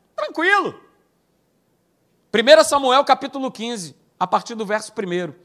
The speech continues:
Veja o que tá escrito. Disse Samuel a Saul, "Enviou-me o Senhor." Primeira Samuel quinze, verso um, hein? Disse Samuel a Saul, "Enviou-me o Senhor a ungir-te rei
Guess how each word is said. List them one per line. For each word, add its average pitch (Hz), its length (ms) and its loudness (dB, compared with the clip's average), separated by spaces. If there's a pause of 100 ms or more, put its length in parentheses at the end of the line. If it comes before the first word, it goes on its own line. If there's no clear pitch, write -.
(180)
Veja 233 200 -2
o - 40 -14
que - 60 -20
tá 233 80 -4
escrito. 190 500 -10 (280)
Disse 320 320 -4
Samuel 269 500 2
a 254 40 4
Saul, 214 540 -2 (440)
"Enviou-me 254 480 4
o 320 60 0
Senhor." 233 600 0 (420)
Primeira 156 320 -2
Samuel 233 440 2
quinze, 226 440 -6
verso 208 320 -6
um, 208 240 -6
hein? 208 140 -6 (300)
Disse 311 360 -2
Samuel 254 760 0
a 233 140 -2
Saul, 196 440 -6
"Enviou-me 233 500 0
o 240 40 -10
Senhor 196 460 -4
a 196 60 0
ungir-te 196 560 -10
rei 180 320 -8